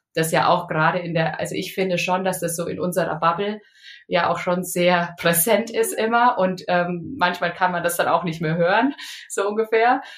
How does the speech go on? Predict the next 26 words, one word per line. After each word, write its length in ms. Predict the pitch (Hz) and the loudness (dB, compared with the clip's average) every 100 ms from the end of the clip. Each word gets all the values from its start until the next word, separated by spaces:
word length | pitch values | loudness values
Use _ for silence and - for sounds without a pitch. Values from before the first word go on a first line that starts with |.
| - _ _ _ | -20 _ _ _
Und, 380 | 190 190 190 - | 4 4 2 -4
ähm, 320 | 175 175 180 | -2 0 0
dann 180 | 175 170 | 0 0
fand 200 | 175 180 | 0 0
ich 80 | 202 | -2
das 140 | 196 | -4
einfach 320 | - 170 165 160 | -2 -2 0 -2
mega 380 | 165 190 220 | -2 0 -2
spannend, 720 | 214 - - 151 175 208 254 247 _ _ _ | -2 -4 -2 -2 0 -4 -6 -8 _ _ _
dass 260 | 165 165 - | -2 0 -2
auch 160 | 175 | -2
für 200 | - 165 | 0 -2
mich 360 | 160 220 262 - | 2 2 0 -2
da 140 | 160 | 0
nochmal 340 | 165 160 165 156 | 0 -2 -2 0
eine 140 | 151 | 0
ganz 280 | 151 180 - | -2 -4 -4
andere 400 | - 175 196 190 | -4 -2 -2 -2
Sicht 320 | 185 202 202 | -2 -4 -4
auf 120 | 170 160 | -6 0
Leichtigkeit 760 | 156 175 202 - - 151 151 _ _ _ _ _ _ | 0 -2 -8 -10 -2 -2 -2 _ _ _ _ _ _
möglich 540 | 170 202 226 160 160 | 0 0 0 -2 -2
war, 400 | 151 156 185 - _ _ _ _ _ _ _ | -2 -2 -2 -8 _ _ _ _ _ _ _
weil 200 | 151 156 | 0 0
sie 220 | 185 190 | -2 -2
da, 500 | 190 175 175 180 - | 0 2 2 0 -4